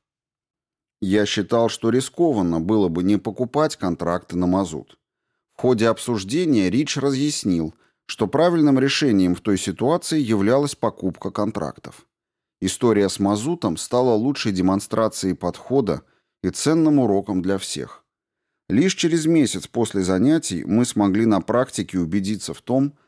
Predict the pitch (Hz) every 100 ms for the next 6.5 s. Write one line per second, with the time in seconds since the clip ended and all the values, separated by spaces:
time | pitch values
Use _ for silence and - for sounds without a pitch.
0 | _ _ 92 92 - 165 - 107 104 117
1 | 120 113 101 98 92 - 101 101 - 104
2 | 78 60 55 _ _ _ _ 98 101 101
3 | 87 98 92 107 95 87 - 90 117 147
4 | 104 107 92 95 - 95 76 73 107 127
5 | - 101 - 90 80 85 82 90 95 85
6 | 65 58 - -